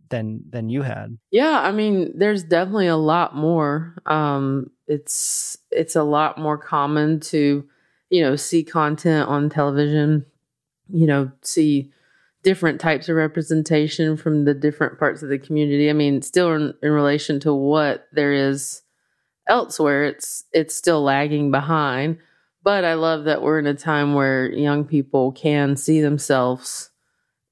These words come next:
Speaker 2: in someone who's in the media, or now you can go on TikTok, you know, like, you don't <laughs> even need television.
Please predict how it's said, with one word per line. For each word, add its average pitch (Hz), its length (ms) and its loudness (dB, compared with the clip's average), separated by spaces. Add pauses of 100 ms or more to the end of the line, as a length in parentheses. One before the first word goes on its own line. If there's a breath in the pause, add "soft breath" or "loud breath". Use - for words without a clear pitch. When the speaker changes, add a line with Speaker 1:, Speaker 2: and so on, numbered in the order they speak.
(120)
Speaker 2:
in 151 160 2
someone 135 760 0 (160)
who's 147 200 2
in 147 120 2
the 135 80 2
media, 131 540 2
or 123 420 -4
now 170 420 0
you 175 160 0
can 156 100 -2
go 156 120 2
on 143 80 0
TikTok, 151 640 -2
you 151 100 2
know, 151 220 4
like, 151 320 0
you 175 100 4
don't 196 180 4
<laughs> 226 80 6
even 208 180 4
need 254 300 4
television. 165 640 0